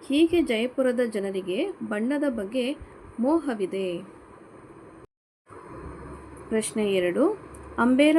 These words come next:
ಬೆಟ್ಟದ ಮೂರು ಅಂತಸ್ತಿನ ಮನೆಯ ಒಳಾಂಗಣ ಚೆಲುವನ್ನು ತಿಳಿಸಿ.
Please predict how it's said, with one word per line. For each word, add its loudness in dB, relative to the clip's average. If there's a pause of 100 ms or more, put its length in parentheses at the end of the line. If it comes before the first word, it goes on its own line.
ಬೆಟ್ಟದ 0 (560)
ಮೂರು 6
ಅಂತಸ್ತಿನ 0
ಮನೆಯ 0 (180)
ಒಳಾಂಗಣ 2
ಚೆಲುವನ್ನು -2
ತಿಳಿಸಿ. 0